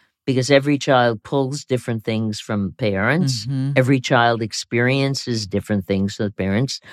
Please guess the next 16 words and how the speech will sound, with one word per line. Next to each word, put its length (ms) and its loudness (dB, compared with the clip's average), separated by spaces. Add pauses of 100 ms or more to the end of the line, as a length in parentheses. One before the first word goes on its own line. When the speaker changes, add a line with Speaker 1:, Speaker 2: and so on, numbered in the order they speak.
(160)
Speaker 1:
The 180 6
interaction 880 2
is 160 -2
different 440 -2
with 160 -2
every 580 -2
child 520 0
and 80 -2
Speaker 2:
Mm-hmm. 180 -6
Speaker 1:
parent. 380 -4
So 340 0 (160)
Speaker 2:
Mm. 180 0 (260)
Speaker 1:
s-, 220 -12
it's 160 0
very 360 2
variable. 680 -6